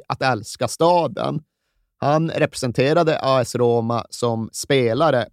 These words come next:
på nittonhundrasextiotalet. Helt okej, tydligen. Spelade som en trafikpolis, påstås det. Och hade det inte varit för den spelarsessionen,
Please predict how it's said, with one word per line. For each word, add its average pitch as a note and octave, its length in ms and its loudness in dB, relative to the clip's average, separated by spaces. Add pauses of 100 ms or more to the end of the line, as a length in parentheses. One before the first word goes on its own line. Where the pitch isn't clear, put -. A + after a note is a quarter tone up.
(100)
på A#2 420 0
nittonhundrasextiotalet. A#2+ 1500 -2 (640)
Helt - 220 -8
okej, D3+ 340 0
tydligen. E3+ 440 -4
Spelade F3 640 2
som E3+ 160 -6
en E3 140 -6
trafikpolis, E3+ 1300 -2 (320)
påstås B2 640 -2
det. C#3 200 0 (840)
Och C#3 460 4 (320)
hade D#3 200 2
det D#3 60 2
inte E3 200 -2
varit D#3 600 2 (300)
för C3 460 4
den C3+ 540 0
spelarsessionen, C3 1500 0